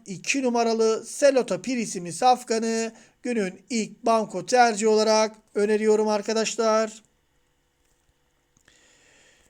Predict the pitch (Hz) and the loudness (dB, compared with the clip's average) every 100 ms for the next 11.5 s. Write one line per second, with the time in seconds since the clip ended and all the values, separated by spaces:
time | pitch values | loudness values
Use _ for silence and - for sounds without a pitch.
0 | _ 156 214 302 311 294 294 302 - 302 | _ -4 0 0 -2 -4 0 0 2 2
1 | 294 285 285 285 294 311 - 247 233 233 | 4 4 2 -4 -2 -2 0 2 2 0
2 | - - 254 247 254 247 226 240 240 240 | -2 -2 2 2 2 0 4 4 4 2
3 | 233 233 233 302 285 - 220 220 - 240 | 2 2 -2 -2 -2 0 0 0 -2 -4
4 | 233 220 220 226 233 233 190 147 156 170 | -4 -4 -4 -2 -2 -2 -4 -10 -10 -12
5 | - 269 254 233 226 226 220 - 285 262 | -8 -6 -4 -2 -2 -2 -2 0 -2 -4
6 | 240 233 233 226 226 220 - - 196 269 | -8 -2 0 0 0 -4 -16 -6 -2 0
7 | 254 214 185 175 170 247 277 240 226 220 | 0 -4 -6 -6 -8 -4 -2 2 4 4
8 | 214 226 233 226 208 233 220 233 233 233 | 2 -2 0 0 -2 -2 2 4 4 2
9 | 233 - _ _ _ _ _ _ _ _ | -4 -12 _ _ _ _ _ _ _ _
10 | _ _ _ _ _ - 254 294 330 294 | _ _ _ _ _ -4 0 2 2 2
11 | 294 269 262 247 | 4 4 4 2